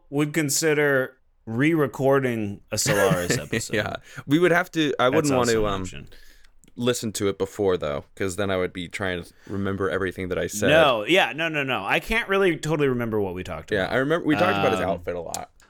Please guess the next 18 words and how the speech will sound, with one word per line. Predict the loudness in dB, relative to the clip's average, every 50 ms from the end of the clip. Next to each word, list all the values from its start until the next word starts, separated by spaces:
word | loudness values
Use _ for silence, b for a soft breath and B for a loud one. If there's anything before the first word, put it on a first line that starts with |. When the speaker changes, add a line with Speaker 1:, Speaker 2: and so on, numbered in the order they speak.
| b b b
Speaker 1:
All | 4
right, | 4 4 4
Patrick, | 4 2 2 0 0 0
time | 0 0 2
for | 2 2
Letterboxd | 2 4 4 4 2 2 2
Rundown. | 0 0 2 2 2 2 2 2 2 0 -2 -4 -6 -6
Uh, | -4 -2 0 0 2 2 2 2 2 2 2 2 0 0 0 0 0 0 0 0 0 0
how | 2 2
would | 2 2
you | 2 2 2
rate | 2 2 2
your | 2 2 2 2
week | 2 2 2 0 -2 -4 -10 -14 -14 -16 -14 -10 -6
on | -6 -4 -4
a | -4
grading | -4 -4 -2 -2 -2 -4 -4 -6
scale? | -6 -6 -6 -8 -10 -12 -12 -12 -12 -14 -16